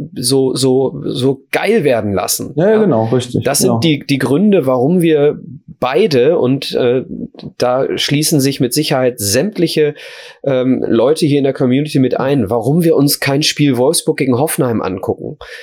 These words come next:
Speaker 1: sondern eher,
Speaker 2: Ja.
Speaker 1: äh, Pauli gegen H S V oder Sankt Pauli, Entschuldigung, Pauli sagt man nicht. Ne? Und, ähm, das sind eben die Dinge, die es dann leider aufgrund des Ergebnisses für uns zum Kotzen gemacht haben jetzt gegen Mannheim.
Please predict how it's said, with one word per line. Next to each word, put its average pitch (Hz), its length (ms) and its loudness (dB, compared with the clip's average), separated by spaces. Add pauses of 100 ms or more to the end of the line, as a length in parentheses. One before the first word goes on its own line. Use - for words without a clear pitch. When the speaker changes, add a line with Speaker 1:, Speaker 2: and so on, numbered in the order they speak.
(160)
Speaker 1:
sondern 127 380 0
eher, 123 160 2
Speaker 2:
Ja. 135 340 0
Speaker 1:
äh, - 40 0
Pauli 135 440 0
gegen 127 240 0
H 120 120 0
S 117 120 -2
V 117 380 -4 (100)
oder 110 220 -6
Sankt 127 260 -2
Pauli, 90 240 -2
Entschuldigung, 101 500 -2
Pauli 101 240 -2
sagt 101 200 -4
man 120 140 -8
nicht. - 200 -18 (460)
Ne? 143 200 2
Und, 131 360 2
ähm, 117 400 0
das 117 160 -2
sind 123 180 0
eben 123 240 2
die 113 140 0
Dinge, 131 300 2
die 123 120 0
es 143 140 0
dann 127 200 0
leider 147 640 2
aufgrund 147 360 -2
des 143 100 -4
Ergebnisses 147 640 0
für - 140 -2
uns 151 280 0
zum 117 240 -2
Kotzen - 400 -2
gemacht 180 360 0
haben 170 260 0
jetzt 165 240 -2
gegen 151 180 2
Mannheim. 165 400 0